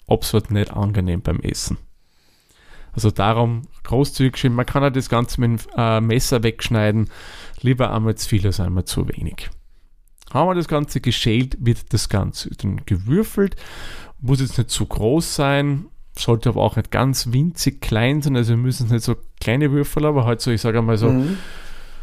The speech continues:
Speaker 1: groß wie, ja, kleine Fingerkuppe, so in der Richtung kann man das machen, vielleicht auch ein bisschen größer.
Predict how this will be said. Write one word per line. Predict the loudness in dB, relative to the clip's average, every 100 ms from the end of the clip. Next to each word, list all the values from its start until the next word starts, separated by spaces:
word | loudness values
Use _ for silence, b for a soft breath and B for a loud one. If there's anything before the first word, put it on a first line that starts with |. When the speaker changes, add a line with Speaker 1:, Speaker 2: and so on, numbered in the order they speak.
| B -8
Speaker 1:
groß | -2 2 2 2
wie, | 0 2 0 -2 -2
ja, | 0 2 2 0 b b b -8 -10 -8 -4 -4 -4
kleine | 0 2 2
Fingerkuppe, | 0 2 2 0 -2 2 2
so | 2
in | 2 2
der | 0 0
Richtung | 0 0 2 2 2
kann | 2 2
man | 2
das | 0 0
machen, | 2 2 0
vielleicht | -2 0 0
auch | 0
ein | 0
bisschen | 2 0 0 -2
größer. | -2 -2 -2 -2 -2